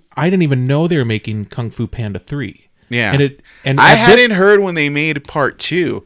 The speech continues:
Speaker 2: but this one was getting, like, a lot of, like, good press, and I'm like, you know, started to hear, you know, it has a good voice cast. And, like, I feel like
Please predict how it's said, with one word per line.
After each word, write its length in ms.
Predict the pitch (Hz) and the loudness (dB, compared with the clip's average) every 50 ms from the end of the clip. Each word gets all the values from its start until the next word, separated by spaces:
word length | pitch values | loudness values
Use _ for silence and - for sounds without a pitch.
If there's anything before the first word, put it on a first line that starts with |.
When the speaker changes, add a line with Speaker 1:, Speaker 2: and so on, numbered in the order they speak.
| _ _ _ | _ _ _
Speaker 2:
but 160 | - 117 101 | -10 -10 -6
this 240 | - 139 147 - - | -6 -6 -6 -6 -6
one 140 | 190 190 185 | -8 -6 -6
was 180 | 175 147 120 104 | -6 -8 -8 -6
getting, 400 | 107 135 131 135 151 160 147 117 | -4 -4 -2 -2 -4 -6 -8 -6
like, 200 | 107 107 101 - | -6 -6 -6 -6
a 40 | 101 | -8
lot 340 | 98 101 101 101 101 101 101 | -6 -4 -4 -2 -2 -2 -4
of, 140 | 98 92 | -6 -6
like, 220 | 101 101 98 90 - | -8 -10 -10 -10 -8
good 240 | - 104 101 98 - | -8 -8 -8 -10 -12
press, 440 | - - 113 123 107 92 - - | -10 -6 -4 -4 -4 -4 -6 -10
and 100 | 101 92 | -12 -12
I'm 160 | 95 95 104 104 | -12 -12 -10 -10
like, 360 | 98 95 98 104 - _ _ - | -8 -8 -10 -10 -14 _ _ -12
you 80 | 110 | -10
know, 100 | 107 101 | -10 -8
started 300 | 95 - - 107 101 98 | -10 -10 -8 -8 -6 -6
to 20 | 95 | -8
hear, 200 | 107 117 120 - | -8 -10 -10 -10
you 140 | 90 110 117 | -8 -8 -8
know, 80 | 117 110 | -6 -6
it 40 | 113 | -6
has 200 | 127 131 120 120 | -6 -6 -8 -10
a 40 | |
good 300 | 107 113 120 110 107 - _ - - - _ _ _ | -8 -8 -8 -8 -10 -12 _ -20 -20 -20 _ _ _
voice 260 | 120 120 120 120 - | -4 -2 -2 -2 -4
cast. 420 | - - 110 98 98 95 95 - - - _ _ - | -6 -4 -2 -2 -2 -4 -4 -8 -14 -20 _ _ -6
And, 80 | 117 | -2
like, 160 | 131 135 127 - | -2 0 0 0
I 140 | - 135 | -2 -2
feel 340 | 135 - - 147 160 185 196 | -2 -4 -6 -2 0 0 2
like 360 | 190 170 143 123 110 - - | 2 2 2 0 0 -4 -12